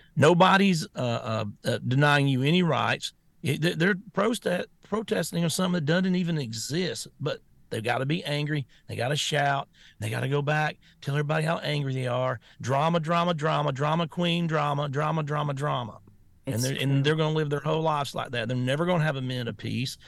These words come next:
Speaker 1: because they can't just sit there and relax for a second and just chill out.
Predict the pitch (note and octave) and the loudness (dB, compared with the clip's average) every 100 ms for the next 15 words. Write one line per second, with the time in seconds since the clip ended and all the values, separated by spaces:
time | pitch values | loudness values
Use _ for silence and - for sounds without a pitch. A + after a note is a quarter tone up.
0 | - - D3+ E3 D#3 E3 D#3+ F3 D3+ D3 | -20 0 2 4 4 2 2 -2 -2 -2
1 | - E3 E3+ - A2+ B2 - - - - | -2 -4 -6 -4 -4 -4 -8 -20 -10 -2
2 | A#2 A#2+ B2 C3+ C3 - - G#2+ G#2 - | 0 2 4 4 2 -2 -8 -8 -6 -6
3 | - - - - B2 C3 - - F#3 A3 | -6 -6 -8 -2 0 0 -2 0 0 0
4 | A#3+ D3+ - | 0 -4 -8